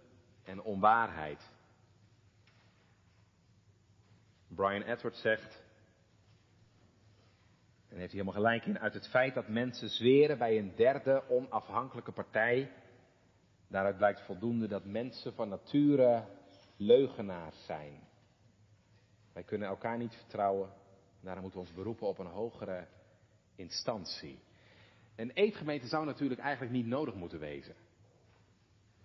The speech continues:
Hè, in een ideale wereld zou een eed niet nodig zijn.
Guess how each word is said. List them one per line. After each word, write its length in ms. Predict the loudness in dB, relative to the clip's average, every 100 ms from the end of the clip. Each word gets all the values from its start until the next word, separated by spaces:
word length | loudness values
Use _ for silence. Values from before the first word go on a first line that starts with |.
| _ _ _ _ _ _ _ _ _ -20 -20 -14 6
Hè, 100 | 8
in 200 | 10 8
een 160 | 6 -2 2
ideale 600 | 10 12 12 12 10 10
wereld 680 | 12 12 12 10 8 2 -14 -20 -20 -20 _ _ _ -20 _ _ _ -10
zou 300 | -4 0 0
een 80 | 2
eed 260 | 2 4
niet 200 | 2 2
nodig 360 | 4 4 4 -2
zijn. 320 | -4 -6